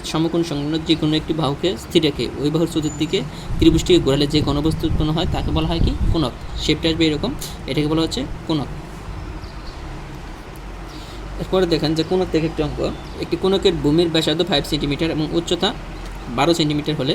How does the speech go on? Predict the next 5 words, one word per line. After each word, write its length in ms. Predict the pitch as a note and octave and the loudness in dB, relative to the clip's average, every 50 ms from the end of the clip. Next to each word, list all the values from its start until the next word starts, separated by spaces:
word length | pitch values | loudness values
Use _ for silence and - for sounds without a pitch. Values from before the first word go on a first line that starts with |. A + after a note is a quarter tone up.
| - - - | -2 -2 -4
এর 80 | D#3 D3+ C#3 | -2 -2 0
হেলানো 240 | C#3 C#3 C#3 D3 F3 F3 | 0 0 0 0 0 -2
উচ্চতা 220 | E3 - D#3+ - C#3 | -2 -4 -4 -4 -4
কত? 120 | B2+ G#2+ - - - - - - - - - - - - - - - - - - - - - - - - - - - - - - - - - - - - - - - - - - - - - - - - - - - - D#3+ - - F3+ | -4 -6 -8 -10 -14 -14 -14 -14 -14 -14 -14 -14 -14 -14 -14 -14 -14 -14 -14 -14 -14 -14 -14 -14 -14 -14 -14 -14 -14 -14 -14 -14 -14 -14 -14 -14 -16 -16 -16 -16 -16 -16 -16 -16 -14 -14 -16 -14 -14 -14 -14 -14 -12 -12 -12 -6 -2 -2
উচ্চতা 260 | E3 - - F3+ F3+ | -2 -2 -2 -2 0